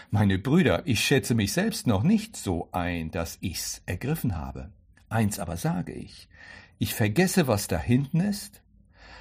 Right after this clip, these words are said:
und strecke mich nach dem, was da vorne ist, und jage nach dem vorgestreckten Ziel, nach dem Kleinod der himmlischen Berufung Gottes in Christus Jesus."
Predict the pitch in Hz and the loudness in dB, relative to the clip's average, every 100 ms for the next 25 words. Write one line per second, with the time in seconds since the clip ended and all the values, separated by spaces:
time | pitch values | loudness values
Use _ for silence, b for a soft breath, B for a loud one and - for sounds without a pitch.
0 | B 120 104 - 147 180 180 165 - 110 | B 0 2 0 0 2 2 2 2 0
1 | 101 - 101 113 131 123 - 143 143 - | 0 0 2 2 2 -2 -2 -2 -2 -10
2 | - 165 151 120 95 - 80 - - 127 | 0 2 2 2 0 -2 -12 -14 -4 -2
3 | 127 139 139 165 170 160 117 110 107 - | -2 -2 -2 -2 0 0 2 2 0 0
4 | 113 - 190 185 156 - 151 143 - 143 | -2 -2 0 0 0 -2 -4 -4 -2 -2
5 | 139 - 196 131 80 B B 117 101 104 | -2 0 0 2 -2 B B -2 0 -2
6 | 98 - 117 131 135 120 113 - 78 80 | -2 0 2 2 0 -2 -4 -4 -6 0
7 | 135 139 - 131 113 92 92 95 85 78 | 0 0 -2 -4 -2 -4 -4 -4 -4 -6
8 | 82 85 - 78 - 73 - - 101 - | -6 -10 -8 -10 -8 -10 -10 -10 -10 -8
9 | - 64 71 - - - | -12 -12 -14 -18 -20 -20